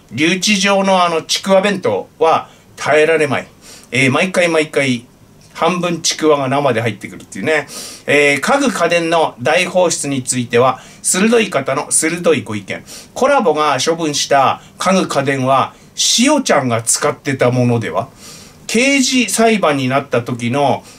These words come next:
証拠隠滅では？えー、しおちゃんっていうのはですね、ガールズバーで働きながら、生活保護受給詐欺を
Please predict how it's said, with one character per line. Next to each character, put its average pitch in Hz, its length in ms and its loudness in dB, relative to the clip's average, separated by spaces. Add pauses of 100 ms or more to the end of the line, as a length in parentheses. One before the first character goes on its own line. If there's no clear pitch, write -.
証 196 340 2
拠 202 240 -2
隠 156 180 -4
滅 156 200 0 (160)
で 117 100 -2
は？ - 80 -8 (320)
え 143 160 0
ー、 139 40 0
し 285 200 2
お 285 120 4
ち - 100 0
ゃ 127 80 2
ん 104 60 -4
っ - 60 -14
て - 220 -10
い 127 80 0
う 123 60 0
の 110 80 2
は 95 60 4
で 92 60 -2
す 156 100 -6
ね、 151 260 0 (160)
ガ 208 220 4
ー 262 60 0
ル 262 80 0
ズ 247 200 0
バ 240 220 4
ー - 20 0
で 156 340 0 (220)
働 190 420 2
き 185 140 -4
な 175 100 2
が 131 120 2
ら、 131 340 2 (160)
生 226 300 2
活 208 280 -2
保 196 140 -2
護 170 140 0
受 135 280 -2
給 175 200 -2
詐 156 260 2
欺 117 240 -6
を 160 280 2